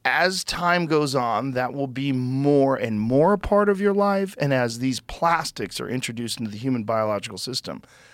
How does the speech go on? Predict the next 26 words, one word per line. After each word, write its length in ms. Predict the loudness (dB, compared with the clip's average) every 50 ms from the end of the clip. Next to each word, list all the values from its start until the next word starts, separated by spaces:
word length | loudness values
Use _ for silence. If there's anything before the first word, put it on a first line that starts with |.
| -20 -20 -20 _ _
you're 240 | -2 2 2 2 2
seeing 580 | 2 -2 -2 -2 -2 -2 -4 -4 -6 -8 -10 -12 -10 -8
m-, 80 | -8 -6 -4
a 140 | -6 -6 -6
feminization 1120 | -8 -8 -2 0 2 2 2 2 0 0 0 0 0 0 -2 -4 -4 -4 -6 -8 -8 -10 -12 _ _ -2
of 340 | -2 -2 -2 -6 -10 -8
the 80 | -4 -2
males 500 | 0 2 4 4 4 4 2 0 -2 -4
of 60 | -6
the 60 | -8
species. 720 | -8 -8 -8 -10 -10 -10 -10 -12 -14 -16 -18 -18 -18 -20 -20 _ _ _ _ _ _ -8
You're 120 | -6 -4
seeing 560 | -4 -2 -2 -2 -2 0 -2 -4 -4 -6 -6 -6
a 160 | -6 -6 -6 -6
downfall 1120 | -10 -14 -16 -14 -4 -2 0 2 4 4 2 2 0 0 0 2 4 4 4 2 2 0
in 200 | -2 -4 -8 -6
birth 340 | -4 -2 -2 -2 -2 -2 0
rate. 380 | 0 2 2 2 -2 -4 -6 _
You're 140 | -8 -8 -6
seeing 400 | -4 -2 0 0 0 0 -2 -2 -2
all 280 | 0 2 4 4 4 2
these 300 | 2 0 -2 -2 -4 -6
correlating 640 | -4 0 2 2 2 2 2 0 -2 -2 -4 -6
factors 600 | -6 -2 0 0 0 -2 -4 -6 -10 -10 -10 -12 -16 -20 -20 -20 _ _ _ _ _ _ _ _
that 300 | -4 0 2 2 2 2
would 300 | 0 -2 -2 -4 -4 -12